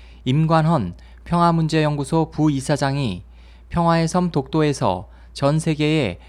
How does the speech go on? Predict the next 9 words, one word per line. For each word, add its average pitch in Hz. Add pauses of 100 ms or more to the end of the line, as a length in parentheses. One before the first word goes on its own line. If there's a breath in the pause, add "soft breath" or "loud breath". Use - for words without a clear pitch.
(160 soft breath)
평화를 170
말하라라는 135
취지의 143 (400 soft breath)
독도 175
평화 175
선언문 170
낭독을 131
통해 127 (500 soft breath)
독도가 151